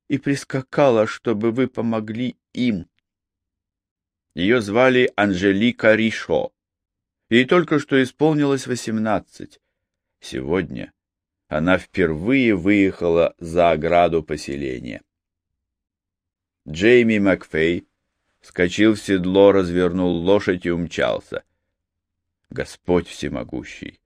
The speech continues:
думал он, и сердце его сжималось от боли. "Уже целый год, а то и больше, у нас не было никаких инцидентов с японцами, иначе я ни за что не отпустил бы его.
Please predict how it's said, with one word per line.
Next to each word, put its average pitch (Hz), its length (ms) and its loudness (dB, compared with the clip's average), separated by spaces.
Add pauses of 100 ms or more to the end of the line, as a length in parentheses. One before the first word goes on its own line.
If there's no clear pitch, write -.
(260)
думал 90 460 2
он, 92 280 2 (200)
и 80 140 -6
сердце 92 440 0
его 90 220 0
сжималось 85 580 -2
от 76 220 -8
боли. 64 400 -6 (680)
"Уже 76 280 -6
целый 98 480 0
год, 92 300 2
а 78 100 0
то 80 140 -2
и 80 100 2
больше, 76 560 -2 (240)
у 76 80 -6
нас 87 240 0
не 98 160 0
было 95 240 0
никаких 87 520 -2
инцидентов 87 640 -4
с - 40 -12
японцами, 64 680 -8 (320)
иначе 85 440 2
я 85 60 4
ни 87 100 2
за 82 180 0
что 98 240 0
не 101 100 -2
отпустил 95 720 -2
бы 85 140 -2
его. 60 360 -6